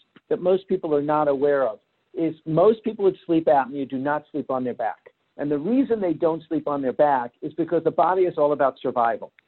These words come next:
And the body doesn't know you can see a doctor or a den-, physician or a dentist and get treated. The body wants to make sure, you know, you don't block your airway and, you know, possibly die tonight. So it has you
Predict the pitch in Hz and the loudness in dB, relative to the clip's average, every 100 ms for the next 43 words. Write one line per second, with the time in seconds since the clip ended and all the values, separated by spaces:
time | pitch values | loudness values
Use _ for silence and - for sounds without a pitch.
0 | _ 151 151 151 151 135 175 208 208 170 | _ -2 0 0 -2 2 2 2 -2 -4
1 | 160 156 160 139 135 - 233 226 170 113 | -4 -4 -6 -8 -12 -8 0 2 2 2
2 | 113 151 139 120 104 143 151 - 135 151 | 0 -2 -2 -2 -2 -4 -4 -6 -6 -4
3 | 151 147 127 120 139 135 117 _ _ _ | -6 -4 -4 0 -2 -2 -8 _ _ _
4 | - 156 151 170 208 - 220 262 151 117 | -6 -4 0 2 2 -2 -6 -2 -2 -2
5 | _ _ _ _ 139 160 190 202 156 151 | _ _ _ _ -2 2 2 2 0 -6
6 | 156 156 147 160 165 151 - _ _ - | -8 -8 -8 -2 -2 -2 -10 _ _ -8
7 | 170 156 151 _ - 139 170 196 175 - | -2 -2 -2 _ -18 0 2 2 -4 -14
8 | _ _ 139 147 160 147 139 143 208 196 | _ _ -4 -2 -2 -4 -6 0 2 4
9 | 135 123 135 - _ _ - 151 147 147 | 2 -2 -8 -14 _ _ -6 -4 -2 -4
10 | 147 - _ _ 175 165 165 147 147 160 | -6 -12 _ _ -2 -2 0 0 0 -4
11 | 139 151 147 147 139 156 214 190 - _ | -6 0 0 0 -2 -4 -4 -4 -10 _
12 | _ _ - 160 160 180 240 233 202 175 | _ _ -2 0 0 -2 0 -4 -4 -4